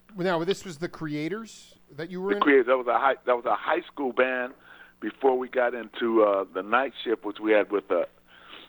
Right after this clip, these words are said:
Speaker 2: uh, Eric Deacon Jones.
Speaker 1: How did, okay, so I wanna talk about this. Well, first of all, okay, we have a game on this program called Name That Voice. I want you to
Speaker 2: Huh.
Speaker 1: listen to this voice, uh,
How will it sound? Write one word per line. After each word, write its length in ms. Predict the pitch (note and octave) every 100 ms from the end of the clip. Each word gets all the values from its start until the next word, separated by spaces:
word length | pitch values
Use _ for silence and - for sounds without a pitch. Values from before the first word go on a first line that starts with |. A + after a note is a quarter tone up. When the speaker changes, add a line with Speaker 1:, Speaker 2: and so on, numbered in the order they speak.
| _ _ - F2
Speaker 2:
uh, 80 | -
Eric 340 | G#2+ G#2+ F#2
Deacon 280 | B2 B2 A2
Jones. 340 | G#2 A2+ D#2+ C2+ - _ _ _ _
Speaker 1:
How 400 | - F#3 B3+ D#4
did, 280 | A#3+ G#3+ E3 _ _ _ - _ -
okay, 180 | G#3+ F#3
so 240 | - F#3
I 120 | D#3+ G3
wanna 240 | C4+ D4+
talk 260 | - A3 F#3+
about 220 | F3 -
this. 180 | D#3+ D3+
Well, 300 | D#3 G3+ G3
first 220 | D#4 C4
of 60 | G#3
all, 80 | -
okay, 120 | D3 F3
we 100 | C#4
have 100 | A3+
a 40 |
game 240 | D3+ F3
on 60 | E3
this 120 | D3
program 360 | - D#3 D3+ C#3
called 180 | C#3 B2+
Name 280 | C3 C#3 C#3
That 200 | B2+ B2+
Voice. 560 | A#2+ B2+ C#3 - - _ _ _ _ -
I 40 |
want 180 | F3+ G3+
you 60 | F#3
to 60 |
Speaker 2:
Huh. 80 | E3
Speaker 1:
listen 220 | E3+ E3+
to 60 | F3
this 140 | F3+
voice, 540 | D3 C#3+ C3+ C#3 _ _ _ D#3+
uh, 440 | C3+ C3+ C3+ B2+